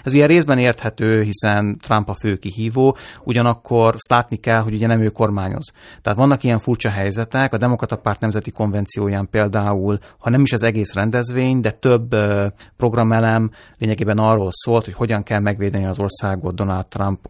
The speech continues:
szakpolitikai elképzeléseivel szemben. Itt az adózásra kell gondolni főleg például, vagy mondjuk a különböző szabadságjogoknak a kérdésére, és ezekről úgy beszéltek, minthogyha nem fogalmaztak ki, de a kontextusból, hogyha ezt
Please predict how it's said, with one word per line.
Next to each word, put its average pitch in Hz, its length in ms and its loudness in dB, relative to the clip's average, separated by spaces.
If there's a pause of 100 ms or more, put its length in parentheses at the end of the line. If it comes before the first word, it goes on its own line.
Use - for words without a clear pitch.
(100)
szakpolitikai 101 1080 -2 (200)
elképzeléseivel 98 1040 -2
szemben. 110 360 0
Itt 92 80 -4
az 98 100 -6
adózásra 104 500 -4
kell 98 200 -4
gondolni 95 440 -2
főleg 95 360 -4
például, 95 300 -2
vagy 95 140 -2
mondjuk 95 380 -4
a 95 200 -2 (280)
különböző 101 480 -2
szabadságjogoknak 98 880 -4
a 98 40 -10
kérdésére, 113 840 -2 (220)
és 123 100 -10
ezekről 120 260 0
úgy 131 120 4
beszéltek, 113 500 -2
minthogyha 107 800 -2 (280)
nem 143 160 2
fogalmaztak 127 440 0
ki, 127 220 -2
de 117 120 2
a 113 40 2
kontextusból, 110 920 0
hogyha 104 220 -6
ezt 101 180 -6